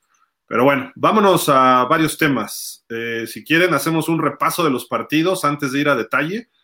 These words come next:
para que podamos empezar a, a desglosar nada más el partido rápido. Vamos contigo, Dani.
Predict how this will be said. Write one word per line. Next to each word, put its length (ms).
para 320
que 140
podamos 640
empezar 460
a, 320
a 240
desglosar 400
nada 140
más 180
el 120
partido 320
rápido. 420
Vamos 220
contigo, 380
Dani. 340